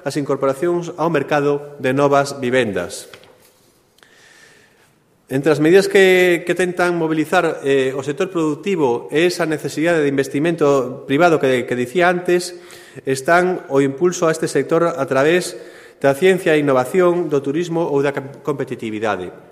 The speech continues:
En ciencia constituiremos a Fundación Ciencia para a captación e retención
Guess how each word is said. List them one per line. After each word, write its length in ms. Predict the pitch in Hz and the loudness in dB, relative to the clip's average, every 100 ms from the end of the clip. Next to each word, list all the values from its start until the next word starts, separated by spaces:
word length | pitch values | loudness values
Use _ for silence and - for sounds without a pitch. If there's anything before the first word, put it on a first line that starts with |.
| _ _ _ _ _ | _ _ _ _ _
En 160 | 156 143 | -8 -4
ciencia 320 | 185 196 202 | 0 0 0
constituiremos 800 | 185 - 156 156 185 190 202 - - - | -2 -2 -2 2 2 2 0 -2 -12 -8
a 80 | - | -4
Fundación 480 | 143 151 147 196 185 | 0 0 2 0 0
Ciencia 320 | 202 196 196 | 0 0 0
para 160 | 175 151 | 0 0
a 20 | |
captación 460 | 151 147 139 190 180 | -2 -4 -4 -2 -2
e 80 | |
retención 640 | 165 143 139 180 180 185 | -2 -2 -4 -2 -2 -2